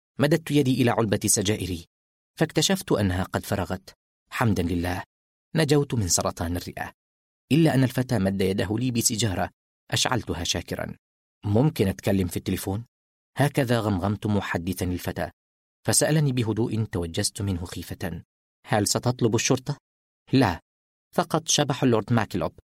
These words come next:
ينتظر مني مكالمة الآن." أشرق وجهه بابتسامة، والعياذ بالله، وسألني:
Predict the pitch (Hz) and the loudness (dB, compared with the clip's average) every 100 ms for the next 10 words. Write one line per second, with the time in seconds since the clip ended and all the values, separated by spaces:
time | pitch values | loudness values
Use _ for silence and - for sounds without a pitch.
0 | _ - 95 90 123 131 131 131 107 95 | _ -4 -2 0 0 2 4 4 4 2
1 | 101 92 87 95 87 85 87 85 - _ | 0 0 0 -4 -4 -4 -6 -8 -16 _
2 | _ _ - 156 151 139 - 117 110 101 | _ _ -6 -4 -2 -4 0 0 0 0
3 | 104 110 98 - 101 - 107 92 - 92 | 0 -2 -2 -6 -2 0 0 -2 -4 -6
4 | 87 - 110 95 101 107 110 120 120 95 | -4 0 2 2 0 2 2 2 2 0
5 | _ - 190 - - 123 95 90 | _ -2 0 2 2 2 2 -2